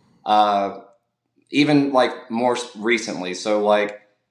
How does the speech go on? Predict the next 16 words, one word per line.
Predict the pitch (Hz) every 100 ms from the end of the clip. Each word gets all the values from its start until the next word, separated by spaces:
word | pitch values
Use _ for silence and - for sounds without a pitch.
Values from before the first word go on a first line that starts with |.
| _
this | 123 135
is | 151
where | 156 147
it | 135
also | 127 123 127
gets | 123 -
a |
little | 117 113
controversial | 120 120 120 110 113 113 120 113 113
in | 110
my | 110 107 104
personal | - 120 117 - 123
practice | 117 127 123 127 120 113
is, | 107 101 -
like, | 101 104 104 104 - _ _ _ - _ _ _ _
I've | - 113 127 127 -